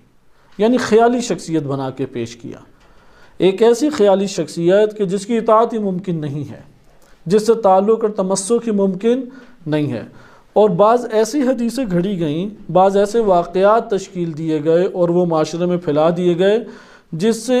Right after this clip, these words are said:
اس قدر ان کی شخصیت کو گرایا گیا کہ ایک عام بندے میں اور ان میں کوئی فرق نہ نمایاں ہو، عام بچے میں اور اس بچے میں کوئی فرق ہی نہیں ہے، اس جوان میں اور عام جوان میں کوئی فرق ہی نہیں ہے۔ یعنی امام معصوم کے بچپنا اور ایک عام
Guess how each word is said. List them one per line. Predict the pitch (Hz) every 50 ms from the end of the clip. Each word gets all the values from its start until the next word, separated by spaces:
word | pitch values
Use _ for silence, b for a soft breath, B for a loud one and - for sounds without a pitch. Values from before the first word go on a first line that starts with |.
| 254 254 -
اس | 220 220 -
قدر | - - 220 220 214 240 247 247 247 247 -
ان | 202 196
کی | 196 202 220 214
شخصیت | - 202 185 185 - - 220 240 240 240
کو | 247 233
گرایا | 190 170 185 175 175 175 196 226 233
گیا | 220 190 180 180 202 214
کہ | 208 214 240
ایک | 247 240 220 208 214 214 214 208
عام | 208 220 233 226
بندے | 208 226 226 226 226 233 233
میں | 240 240
اور | 240 233 226
ان | 233 233
میں | 240 247
کوئی | 240 247 240
فرق | 240 240 247 247 247 247
نہ | 240 247 240
نمایاں | 233 226 214 196 190 185 190 180 170
ہو، | 160 156 156 - b b b b b b b b b b _ _ _ _ -
عام | 180 190 226 247 262 240
بچے | 254 240 247 247 254 254
میں | 247 247
اور | 240 233 226
اس | 233 254 233 196 190
بچے | 180 220 214 214 233 226
میں | 233 233
کوئی | 220 220 208
فرق | 202 - 190 175 160 151
ہی | 151
نہیں | 143 127 123 120 113 113
ہے، | 117 - -
اس | 214 220 202 180
جوان | 226 226 226 226 226 226
میں | 226 226 214
اور | 202 208
عام | 208 196 185 185 202 208
جوان | 190 196 196 196 196 196
میں | 196 196
کوئی | 185 185 175 175
فرق | - 156 160 147 147 -
ہی | 135
نہیں | 123 117 110 110 -
ہے۔ | 107 - - _ b b b b b b b b
یعنی | - 135 147 175 185 185 175 160 160 175 - -
امام | 147 147 139 143 151 160 160
معصوم | 151 147 143 143 143 - 175 185 185
کے | 180 190
بچپنا | 175 156 165 165 - - 196 196 196 202
اور | 202 208 214 185 175 170
ایک | 170 160 143 165
عام | 165 175 185 190 190 185